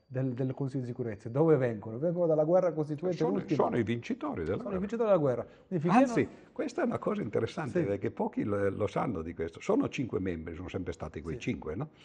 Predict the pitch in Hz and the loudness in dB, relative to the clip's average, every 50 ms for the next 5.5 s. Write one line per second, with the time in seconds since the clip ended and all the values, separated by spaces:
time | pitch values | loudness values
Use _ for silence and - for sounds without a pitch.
0 | - - - _ _ _ _ - 131 117 - - 311 370 359 330 135 - 139 113 | -20 -20 -20 _ _ _ _ -4 -4 -2 0 0 0 0 2 2 0 2 0 0
1 | - 120 113 - 120 101 101 101 85 80 71 76 80 - 165 113 104 101 101 101 | 0 0 -2 0 0 2 2 2 0 0 -4 -6 -8 -8 -8 -8 -10 -4 -2 -2
2 | 98 90 - - 165 160 147 - 98 92 101 101 - 110 98 92 87 90 85 76 | -2 -2 -2 -2 -2 -2 -2 -2 -2 -2 -2 -2 -2 -2 -2 -2 -2 -2 -4 -4
3 | 73 78 90 107 127 - 101 - - 196 247 277 - 165 147 117 85 80 78 - | -4 -6 -4 -4 -4 -4 -6 -2 0 0 0 0 2 2 2 2 2 0 -4 -4
4 | 80 101 127 151 - _ _ - 123 147 175 131 101 90 82 78 - - - 78 | -4 -4 -4 -6 -10 _ _ 0 2 4 4 4 2 0 -2 -4 -6 -6 -6 -6
5 | 73 80 110 - 269 - - - - | -4 -2 -4 -4 -4 -6 -12 -16 -18